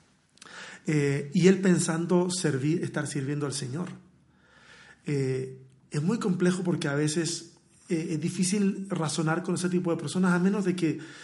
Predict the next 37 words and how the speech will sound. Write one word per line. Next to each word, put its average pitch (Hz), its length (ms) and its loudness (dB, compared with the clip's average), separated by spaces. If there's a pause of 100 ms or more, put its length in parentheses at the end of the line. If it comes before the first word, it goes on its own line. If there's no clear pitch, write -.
(160)
de 147 160 0
que - 420 -2 (360)
Dios 180 420 4
de 180 60 4
alguna 170 240 2
forma, 147 500 -2 (500)
eh, 117 400 -6 (540)
ilumine 165 380 2
su 180 140 0
corazón 143 720 -2 (180)
y 180 60 -4
esa 156 140 -2
persona 156 320 -2
pueda 151 160 0
entender 143 360 -2
de 143 100 -2
que 143 140 -4
no 135 120 -2
es - 280 -6
la 131 120 -6
forma 139 380 -6
correcta 131 380 -10
de - 60 -12
hacerlo. - 280 -14 (840)
Como 175 200 2
que 190 80 4
de 180 60 10
alguna 196 240 6
manera, 196 420 8
aparte 180 360 2
del 202 120 8
algoritmo 165 680 6
del 165 140 0
que 151 160 0
hemos 165 180 2
estado 165 220 -4
hablando, 165 560 0